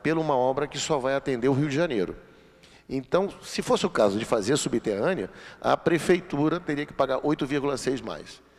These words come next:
É, assim, que não sei, mas, é, pelo menos vou falar agora como cidadão, não seria do meu interesse, eu falando como cidadão apenas, né? Não seria do meu interesse pagar oito vírgula seis a mais, né? Então, a,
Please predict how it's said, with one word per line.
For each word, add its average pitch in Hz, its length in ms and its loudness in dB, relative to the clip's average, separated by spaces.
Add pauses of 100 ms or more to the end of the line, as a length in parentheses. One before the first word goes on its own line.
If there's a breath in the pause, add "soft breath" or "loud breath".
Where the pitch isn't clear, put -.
(280 loud breath)
É, 104 500 2
assim, 104 240 -2
que 117 260 -8 (380 loud breath)
não 117 140 -2
sei, 90 260 -2 (240 loud breath)
mas, 101 480 -2
é, 95 160 -2
pelo 104 220 0
menos 107 160 0
vou 113 100 2
falar 110 140 0
agora 104 200 4
como 113 220 -2
cidadão, 113 420 -2
não 156 140 -4
seria 160 300 -2
do 165 80 -4
meu 160 160 0
interesse, 151 580 -2 (240 loud breath)
eu 143 220 6
falando 123 340 -4
como 170 260 -2
cidadão 170 520 0
apenas, 95 440 -4
né? 131 140 -4 (400 loud breath)
Não 170 80 -2
seria 143 260 2
do 131 120 4
meu 147 100 4
interesse 147 420 0
pagar 107 260 0
oito 123 200 4
vírgula 127 260 4
seis 123 240 -4
a 151 80 0
mais, 117 400 -4 (640 loud breath)
né? 110 280 -2
Então, 131 280 0
a, 95 60 2